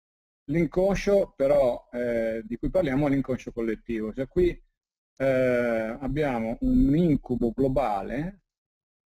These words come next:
che viviamo anche noi, ma non solo all'interno della nostra casa e della nostra famiglia, eh, all'interno delle nostre città e dei nostri paesi,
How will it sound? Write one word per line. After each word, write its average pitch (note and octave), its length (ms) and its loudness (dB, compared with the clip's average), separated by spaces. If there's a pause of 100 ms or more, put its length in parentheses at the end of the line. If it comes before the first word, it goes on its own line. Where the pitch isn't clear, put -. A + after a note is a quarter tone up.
(520)
che A#2+ 280 -2
viviamo A#2+ 500 -2
anche A2+ 260 -6
noi, C#3+ 260 -2
ma B2 160 -2
non F3 180 -2
solo C3 280 -4
all'interno A2+ 420 -2
della G#2 120 -4
nostra G2+ 300 -10
casa A2 200 -8
e G#2 40 -6
della G#2+ 120 -6
nostra - 320 -14
famiglia, - 580 -14
eh, - 360 -20
all'interno C#3+ 420 -4
delle B2 160 -2
nostre B2 260 -6
città - 400 -6
e C#3 60 -2
dei G#2+ 120 -6
nostri G#2 340 -20
paesi, A2 480 -10